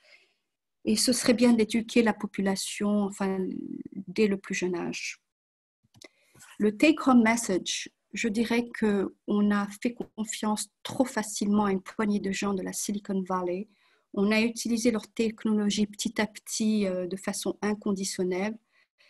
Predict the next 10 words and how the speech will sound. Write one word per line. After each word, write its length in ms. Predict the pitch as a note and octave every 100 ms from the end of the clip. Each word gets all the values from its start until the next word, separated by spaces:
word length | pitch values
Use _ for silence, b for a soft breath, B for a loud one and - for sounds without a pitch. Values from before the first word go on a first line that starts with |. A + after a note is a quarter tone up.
| b b
Et 120 | G#3+
puis, 360 | G#3+ - A3+ A3
euh, 160 | F#3+ F#3+
la 140 | G3+
société 460 | - A#3+ - - G#3+
civile 440 | - G3+ F#3+ G#3
est 60 | G3
devenue 760 | G3 F#3 G3 G3 F#3+ F#3 F#3 -
affaiblie. 760 | G#3 G#3 F#3 F3+ G3 G#3 G#3+ G#3+
Euh, 200 | F3+